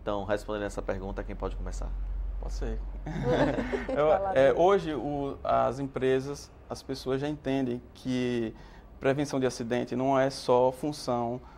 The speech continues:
Speaker 2: dos agentes públicos. Então, as empresas já nos convidam pra dar palestras, pra conversar com seus colaboradores, com seus funcionários, pra que eles tenham essa consciência. Porque eles investem no funcionário, investem na, na, naquele cidadão e quer que ele retorne com segurança ao trabalho e retorne à sua casa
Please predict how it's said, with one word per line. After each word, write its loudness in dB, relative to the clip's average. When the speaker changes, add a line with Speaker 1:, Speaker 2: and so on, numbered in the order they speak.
Speaker 2:
dos 0
agentes 0
públicos. -6
Então, 4
as 4
empresas 2
já 6
nos 2
convidam 0
pra -2
dar 0
palestras, 0
pra -2
conversar 4
com -4
seus -2
colaboradores, 2
com -10
seus -10
funcionários, -2
pra 6
que -4
eles -4
tenham 0
essa 2
consciência. -4
Porque 0
eles 2
investem 6
no 0
funcionário, 0
investem 6
na, 2
na, 0
naquele -4
cidadão 2
e -8
quer 2
que -4
ele -2
retorne 2
com -8
segurança -2
ao 0
trabalho 2
e -4
retorne -4
à -8
sua -10
casa 0